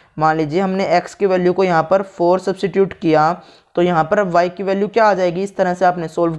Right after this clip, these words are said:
किया तो आपके पास वैल्यू आ जाएगी, वो रहेगी y equal to two, यानी कि हमारे पास क्या इक्वेशन, क्या बन जाएगी वैल्यू? टू। तो यहाँ पर हमारे पास ये दो जो है पेयर्स बन गए हैं। अब इनकी हेल्प से हमें ग्राफ ड्रॉ करना है, तो देखिए किस तरह से हो जाएगा।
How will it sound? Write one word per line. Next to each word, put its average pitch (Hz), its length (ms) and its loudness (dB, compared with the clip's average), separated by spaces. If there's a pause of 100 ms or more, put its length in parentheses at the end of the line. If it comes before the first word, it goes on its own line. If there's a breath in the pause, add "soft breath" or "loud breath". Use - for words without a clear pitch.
किया 175 220 2 (380 loud breath)
तो 208 60 4
आपके 202 240 -2
पास 208 120 0
वैल्यू 165 440 2
आ 208 60 4
जाएगी, 190 320 0
वो 185 200 0
रहेगी 180 400 0
y 156 260 2 (200)
equal 160 420 -2
to 208 240 -4
two, 151 260 -4
यानी 165 320 0
कि 196 160 -4
हमारे 180 280 0
पास 185 200 -4
क्या 190 160 0
इक्वेशन, 185 300 -4 (680 soft breath)
क्या 185 120 4
बन 202 160 -2
जाएगी 196 240 0
वैल्यू? 196 320 0 (200)
टू। 156 200 2 (260 soft breath)
तो 180 60 -4
यहाँ 180 160 2
पर 226 140 -4
हमारे 214 260 0
पास 220 160 -4
ये 202 160 2
दो 185 380 0
जो 160 160 -6
है 180 140 0 (200)
पेयर्स 165 340 2
बन 170 260 -4
गए 190 140 2
हैं। 190 300 -2 (320 loud breath)
अब 208 120 2
इनकी 233 600 -2
हेल्प 190 340 2
से 180 460 2
हमें 190 320 -2
ग्राफ 160 360 0
ड्रॉ 196 200 0
करना 202 320 -2
है, 202 100 -2
तो 185 100 -8
देखिए 208 280 -2
किस 220 200 -6
तरह 208 160 0
से 214 120 -2
हो 208 80 2
जाएगा। 196 360 2